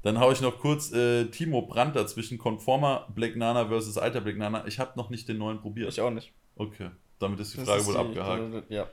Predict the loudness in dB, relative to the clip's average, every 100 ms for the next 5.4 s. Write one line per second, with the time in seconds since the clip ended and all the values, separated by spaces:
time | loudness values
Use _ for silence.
0 | -10 -10 -2 0 0 -2 0 -2 0 0
1 | 0 0 0 2 2 2 0 0 -2 0
2 | 0 0 4 4 4 0 -4 -4 -4 -4
3 | -4 -4 0 -2 0 0 0 0 -4 -10
4 | -20 -12 4 6 6 4 -2 0 2 2
5 | 4 4 4 -2